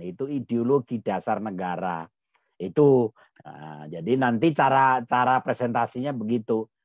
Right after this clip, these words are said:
Pancasila sebagai ideologi, eh, negara sebagai contoh. Sila pertama Ketuhanan Yang Maha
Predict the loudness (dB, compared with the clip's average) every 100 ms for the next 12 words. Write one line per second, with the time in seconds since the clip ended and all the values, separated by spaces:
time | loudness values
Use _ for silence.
0 | _ -6 -4 0 -2 -2 0 0 0 -2
1 | 0 0 0 0 0 -4 -12 _ _ -10
2 | -6 -6 -4 -2 2 2 2 -4 -10 -8
3 | -8 -8 -8 -2 0 -2 _ _ _ _
4 | -6 -6 -4 -8 -6 -4 -6 -6 -6 -6
5 | -8 -10 -10 -10